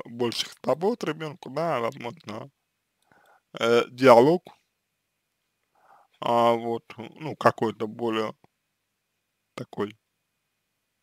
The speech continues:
э, более корректный диалог. Вот. Чтобы не с-, ну, чтобы не сводилось, э,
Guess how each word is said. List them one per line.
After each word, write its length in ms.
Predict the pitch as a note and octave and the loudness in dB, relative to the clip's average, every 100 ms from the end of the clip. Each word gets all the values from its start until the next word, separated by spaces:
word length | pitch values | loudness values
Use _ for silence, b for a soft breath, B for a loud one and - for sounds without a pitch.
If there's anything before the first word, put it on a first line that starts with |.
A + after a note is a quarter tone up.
| _ b b b b _ - | _ b b b b _ -14
э, 120 | G2+ | -10
более 360 | G#2+ B2 C3 A#2 | -4 2 4 4
корректный 560 | - A#2+ A#2 - G#2 G#2+ | 4 4 4 -2 -12 -8
диалог. 520 | A2+ A2 A2+ - - _ _ _ _ _ _ _ | -2 -2 -4 -10 -20 _ _ _ _ _ _ _
Вот. 320 | C3+ A#2+ C#3 _ _ _ _ _ _ _ _ _ _ _ - | -20 -20 -20 _ _ _ _ _ _ _ _ _ _ _ -20
Чтобы 440 | - A2 G#2+ A#2 | -6 -4 -2 -2
не 160 | A2+ A#2 | -2 -8
с-, 120 | - | -10
ну, 440 | C#3 D3 E3 C3+ G#2 | -16 -10 -6 -6 -6
чтобы 320 | - A2+ A2+ | -6 -6 -6
не 100 | A2+ | -8
сводилось, 800 | - - C3 C3 B2+ A2 - - | -2 0 0 2 0 -2 -6 -10
э, 320 | - G#2+ - | -4 -4 -4